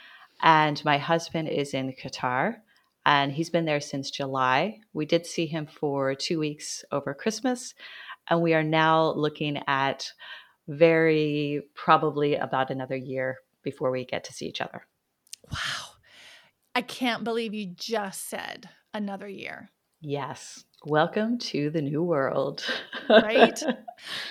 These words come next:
Speaker 2: You know, it's so crazy because it, both of us have done long distance relationships for various periods of time. And one of the things that's always been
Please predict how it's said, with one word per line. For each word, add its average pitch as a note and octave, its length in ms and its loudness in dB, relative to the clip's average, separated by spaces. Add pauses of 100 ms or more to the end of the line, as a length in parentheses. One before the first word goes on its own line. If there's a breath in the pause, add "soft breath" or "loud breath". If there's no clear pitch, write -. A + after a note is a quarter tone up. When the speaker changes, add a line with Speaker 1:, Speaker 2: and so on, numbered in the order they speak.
Speaker 2:
You E4 100 4
know, E4 120 8
it's C4+ 120 2
so E4 220 2
crazy C#4+ 360 0
because A3 480 -2
it, B3 120 -2 (160)
both C4 220 0
of A3+ 100 -2
us G#3+ 180 -2
have G#3 140 -8
done G#3 200 -2
long G3+ 180 -6
distance G3 300 -10
relationships G#3 600 -8
for G#3+ 160 -6
various G#3 540 -4
periods G3+ 340 -8
of G3 100 -10
time. G3+ 520 -8
And G#3+ 340 -2
one A#3+ 300 2
of A#3+ 100 0
the A3 80 -4
things G#3+ 360 -8
that's - 260 -10
always A#3+ 580 2
been G3 480 -6